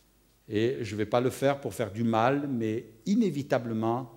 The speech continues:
il va y avoir des sacrifices dans mon couple. Il va y avoir des sacrifices dans ma famille. Il va y avoir des sacrifices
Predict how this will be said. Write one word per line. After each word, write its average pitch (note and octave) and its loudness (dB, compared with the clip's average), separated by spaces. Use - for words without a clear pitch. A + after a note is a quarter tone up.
il B2+ -8
va A2+ -4
y A2+ 2
avoir A2 -2
des A2 -6
sacrifices A2+ -8
dans A2+ -4
mon G#2+ -2
couple. C#3 -4
Il F#2 -8
va G2+ -2
y G#2+ 0
avoir A2 0
des A2 -4
sacrifices A2 -8
dans A2+ -6
ma A2 -6
famille. G#2+ 0
Il A2 -8
va G#2+ -2
y A#2 0
avoir A2+ 0
des A2 -6
sacrifices - -10